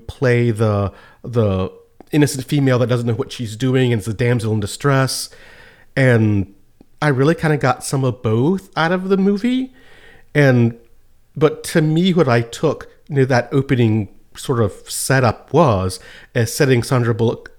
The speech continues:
up as a sort of computer genius, brilliant hacker type of person,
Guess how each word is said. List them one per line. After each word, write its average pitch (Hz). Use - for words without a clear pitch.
up 110
as 104
a 107
sort 123
of 113
computer 131
genius, 117
brilliant 135
hacker 117
type -
of 107
person, 101